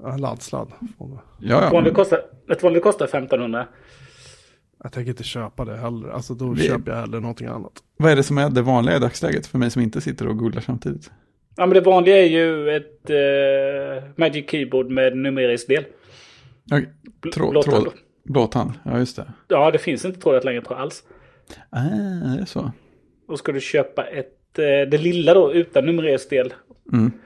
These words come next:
Speaker 3: så kostar det ju tolvhundra.
Speaker 2: Just det.
Speaker 3: <clears throat> Och det är kanske det man får med.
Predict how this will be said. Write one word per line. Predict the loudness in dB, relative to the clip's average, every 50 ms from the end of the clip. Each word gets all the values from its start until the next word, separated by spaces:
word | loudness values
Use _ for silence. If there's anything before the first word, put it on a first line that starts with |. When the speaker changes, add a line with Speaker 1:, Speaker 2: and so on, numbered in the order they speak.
| -20 _ _ _ -16
Speaker 3:
så | -10 -8 -8
kostar | -6 -4 -6 -6 -4 0 2
det | 4 4
ju | 4 2 -2 -4 -4 -2 0 0 0 0 2
tolvhundra. | 4 4 4 6 4 2 2 -4 -14 -20 -18 -10 -6
Speaker 2:
Just | -4 -4 -2 0 0 2
det. |
Speaker 3:
<clears throat> | 2
Och | 4
det | 4
är | 4
kanske | 4 2 2 2
det | 2 2 2 2
man | 0 0
får | 0 2 2
med. | 4 4 4 4 4 2